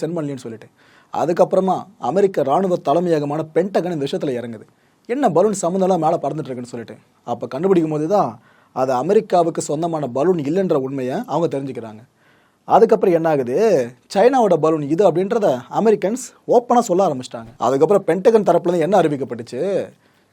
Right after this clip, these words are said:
"சைனா பலூனை வச்சு அமெரிக்காவை ஸ்பை பண்ணிக்கிட்டு இருக்கு" அப்படின்னாங்க, உளவு பார்த்துக்கிட்டு இருக்குன்னு சொன்னாங்க. ஆனா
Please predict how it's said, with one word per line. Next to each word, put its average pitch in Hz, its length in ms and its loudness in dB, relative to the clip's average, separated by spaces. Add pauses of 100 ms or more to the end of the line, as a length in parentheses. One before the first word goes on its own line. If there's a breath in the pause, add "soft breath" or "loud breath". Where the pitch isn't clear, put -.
(140)
"சைனா 175 460 2 (220)
பலூனை 208 320 4
வச்சு 180 380 -2
அமெரிக்காவை 180 580 0
ஸ்பை 214 260 2
பண்ணிக்கிட்டு 160 340 -2
இருக்கு" 143 220 -6
அப்படின்னாங்க, 127 500 -10
உளவு 214 400 4
பார்த்துக்கிட்டு 160 300 0
இருக்குன்னு 165 340 -8
சொன்னாங்க. 113 260 -14 (260 soft breath)
ஆனா 147 180 0